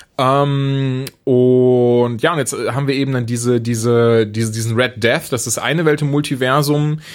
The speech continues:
in der es darum geht, dass Batman einfach nicht mehr klarkommt. So, es ist, Robin wurde umgebracht, Catwoman ist tot, Nightwing ist tot,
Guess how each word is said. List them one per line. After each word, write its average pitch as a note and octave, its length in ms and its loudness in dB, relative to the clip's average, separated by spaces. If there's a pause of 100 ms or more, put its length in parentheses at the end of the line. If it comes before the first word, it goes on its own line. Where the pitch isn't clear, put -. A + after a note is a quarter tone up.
(220)
in B2+ 100 -6
der A#2+ 120 4
es A#2 100 -4
darum C#3 280 0
geht, C3+ 260 0
dass A#2 180 0
Batman D3 460 0
einfach A#2+ 320 -4
nicht C#3+ 160 0
mehr C3+ 100 0
klarkommt. B2+ 520 -4
So, A2+ 100 -2
es G#2 100 -2
ist, G#2+ 240 -4
Robin D3 260 2
wurde C3+ 140 2
umgebracht, A#2 520 -2
Catwoman B2+ 420 -2
ist - 180 -4
tot, A2+ 540 2
Nightwing A#2+ 360 -2
ist A2+ 160 -6
tot, A2 380 2